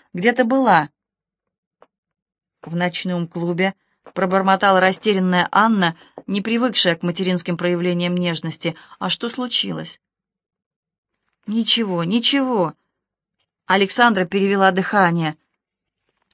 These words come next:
Зловещий призрак исчез с появлением первых солнечных лучей, бороздящих серое небо. «Ты расстроена?» Она вгляделась в усталое лицо дочери. Едва ли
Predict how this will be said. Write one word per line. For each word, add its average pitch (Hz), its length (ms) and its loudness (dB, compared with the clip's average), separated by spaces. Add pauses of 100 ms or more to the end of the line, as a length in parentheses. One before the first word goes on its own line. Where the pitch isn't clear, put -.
(180)
Зловещий 226 540 2
призрак 208 420 0
исчез 214 380 2
с - 80 -4
появлением 185 580 0
первых 202 400 0
солнечных 196 560 -2
лучей, 196 500 0 (220)
бороздящих 170 640 0
серое 170 380 2
небо. 170 340 0 (320)
«Ты 233 300 0 (140)
расстроена?» 202 800 0 (1000)
Она 175 240 2
вгляделась 180 540 0
в 170 40 -8
усталое 170 440 0
лицо 170 340 -4
дочери. 165 640 0 (640)
Едва 170 500 0
ли 156 220 -4